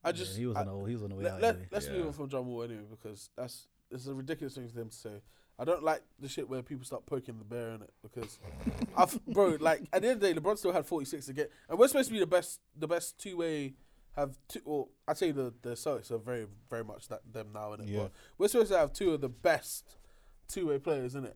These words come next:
Speaker 1: And LeBron cooked us. I'm not gonna hide from that. LeBron actually shot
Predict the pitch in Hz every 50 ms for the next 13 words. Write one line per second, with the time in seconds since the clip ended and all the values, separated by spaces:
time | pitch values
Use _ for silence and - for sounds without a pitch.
0 | - - 135 135 127 131 135 123 165 160 147 - 143 117 - 120 98 98 - -
1 | - - _ _ _ _ _ _ _ _ _ _ _ _ - - 180 214 208 165
2 | 160 143 147 160 151 151 - 151 147 165 147 147 151 175 185 180 180 180 - 180
3 | 180 175 - 226 -